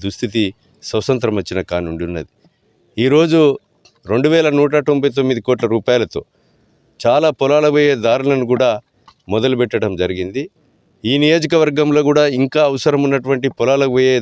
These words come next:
దారులు, మరి అదేవిధంగా వ్యవసాయ పనిముట్లు కానీ, ఎద్దులు పోవటానికి కానీ, మనుషులు పోవటానికి కానీ, రహదారి మీ పొలం తలాపు పోయేదాకా మట్టి మొరం పోసి, అదేవిధంగా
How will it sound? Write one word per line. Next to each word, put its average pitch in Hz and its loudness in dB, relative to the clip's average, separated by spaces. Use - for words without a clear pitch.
దారులు, 127 0
మరి 123 2
అదేవిధంగా 131 0
వ్యవసాయ 147 2
పనిముట్లు 120 -2
కానీ, 117 -2
ఎద్దులు 139 0
పోవటానికి 110 0
కానీ, 117 -2
మనుషులు 127 -2
పోవటానికి 104 0
కానీ, 113 -4
రహదారి 151 0
మీ 143 2
పొలం 139 0
తలాపు 131 0
పోయేదాకా 120 2
మట్టి 120 0
మొరం 123 2
పోసి, 107 -2
అదేవిధంగా 127 0